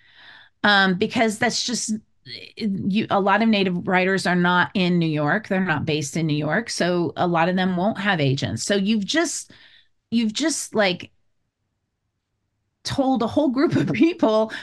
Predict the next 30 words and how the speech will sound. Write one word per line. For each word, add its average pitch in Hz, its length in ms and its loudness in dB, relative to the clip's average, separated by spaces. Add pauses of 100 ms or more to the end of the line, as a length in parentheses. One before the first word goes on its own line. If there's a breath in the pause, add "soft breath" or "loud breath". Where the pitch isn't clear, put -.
(100)
who 311 140 2
you 302 240 4
give 285 260 2
a 339 60 4
land 294 340 2
acknowledgement 285 720 2
for 277 320 0 (240 loud breath)
that 302 220 2
we 330 160 2
don't 320 180 2
want 370 280 0
your 370 120 2
shows, 262 720 0 (260 loud breath)
but 370 160 6
we 415 120 2
work 311 240 2
on 254 120 2
new 247 140 2
musicals 226 500 -2
and 190 160 2
here's 208 220 2
our 190 100 2
land 185 220 0
acknowledgement. 170 680 -2 (800 loud breath)
Like, 269 320 0 (1120)
so 269 180 2
that's 294 280 2
a 311 40 2
big 226 240 0
problem. 147 540 -2